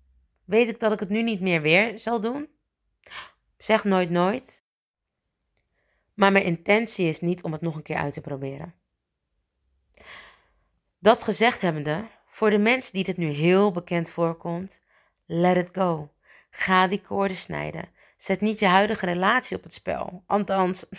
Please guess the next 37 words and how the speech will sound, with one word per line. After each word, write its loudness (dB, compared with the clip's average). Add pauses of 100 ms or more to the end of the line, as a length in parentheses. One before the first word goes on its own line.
(160)
<laughs> -16
misschien 4
ook 4
wel. 4
Als 0
je 0
een 2
mens 2
bent 0
en 0
je 6
hebt 2
om -2
die 2
ervaring 2
gevraagd, -6 (540)
doe 2
het. -14 (220)
Maar 2
probeer 2
het -2
zeker 0
te -6
meesteren 0
in -4
dit 2
leven. -4 (440)
Het -8
scheelt 4
je 0
zoveel 2
sores -6
in -4
al 4
die 0
andere -2
levens. -8